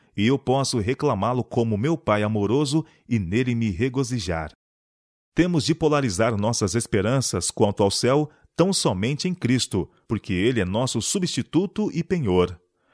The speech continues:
Nós transgredimos a lei de Deus, e pelas obras da lei nenhuma carne será justificada. Os melhores esforços que o homem, em suas próprias forças, pode fazer, não têm valor para satisfazer a santa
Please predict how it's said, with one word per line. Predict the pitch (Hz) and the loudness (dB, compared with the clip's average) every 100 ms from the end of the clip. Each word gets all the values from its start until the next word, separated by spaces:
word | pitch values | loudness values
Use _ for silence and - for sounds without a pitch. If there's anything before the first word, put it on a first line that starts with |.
| _ _ - | _ _ -8
Nós | 95 131 - | -2 -2 -2
transgredimos | 117 110 110 101 120 175 147 | -2 0 2 2 0 -2 -2
a | 151 | -2
lei | 170 | -2
de | 175 | -4
Deus, | 104 143 98 - - _ - | 0 2 2 -2 -12 _ -8
e | 98 | -2
pelas | 117 113 80 | 2 2 2
obras | 110 107 | 2 2
da | 85 101 | 2 0
lei | 98 143 147 _ | 2 0 -2 _
nenhuma | 104 90 113 143 | -6 -4 -2 -2
carne | 123 - 117 104 85 | -4 0 0 0 -4
será | 78 - 123 135 | -4 -2 0 -2
justificada. | 92 165 175 175 147 - 98 82 82 73 _ _ _ _ _ _ | -2 -4 -2 -4 -4 0 0 0 -4 -8 _ _ _ _ _ _
Os | 123 123 | -2 0
melhores | 117 98 120 98 | 0 2 2 0
esforços | 104 - - 127 127 107 | -2 -2 0 0 0 -4
que | - 98 | -4 0
o | |
homem, | 87 117 113 82 - _ - | 2 2 2 -4 -6 _ -8
em | 117 | -6
suas | - 190 | -2 -4
próprias | - 208 214 185 - | -2 -4 -2 -6 -4
forças, | - 143 123 104 - | 0 0 0 -2 -2
pode | 110 104 101 | 0 0 0
fazer, | 107 87 123 165 160 _ _ | -2 -2 0 -2 -4 _ _
não | 110 107 123 131 | -6 -2 0 -2
têm | - 127 | -2 -2
valor | 104 107 98 127 | 0 0 2 -2
para | - 113 104 | 0 0 0
satisfazer | - 139 - 131 87 127 | -2 -6 -4 -2 -2 -2
a | 117 | -2
santa | - - 156 156 165 | -2 -2 -2 0 -2